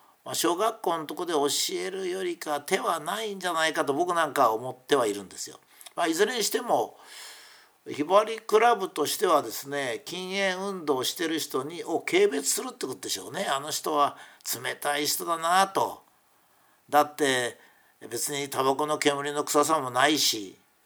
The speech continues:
何にもないのに、とことん、えー、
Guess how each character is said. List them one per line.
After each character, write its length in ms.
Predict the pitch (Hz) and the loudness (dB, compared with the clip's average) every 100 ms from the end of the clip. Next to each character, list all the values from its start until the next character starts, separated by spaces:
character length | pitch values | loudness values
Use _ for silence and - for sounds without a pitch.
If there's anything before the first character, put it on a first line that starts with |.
| _ _ _ - | _ _ _ -4
何 300 | 117 131 160 | 0 0 0
に 80 | |
も 120 | 185 190 | -2 4
な 200 | 196 214 | 6 6
い 60 | |
の 160 | 185 156 | 4 -2
に、 340 | 131 110 104 _ _ _ - | -4 -10 -14 _ _ _ -6
と 140 | - | -2
こ 260 | - - 226 | -2 0 -2
と 340 | 226 240 262 | 4 4 4
ん、 140 | 202 131 _ _ _ _ _ _ _ _ _ | 2 -8 _ _ _ _ _ _ _ _ _
え 1080 | - 139 131 127 123 120 117 110 104 101 | -8 -4 -2 -2 -4 -4 -6 -8 -12 -14
ー、 60 | 101 | -16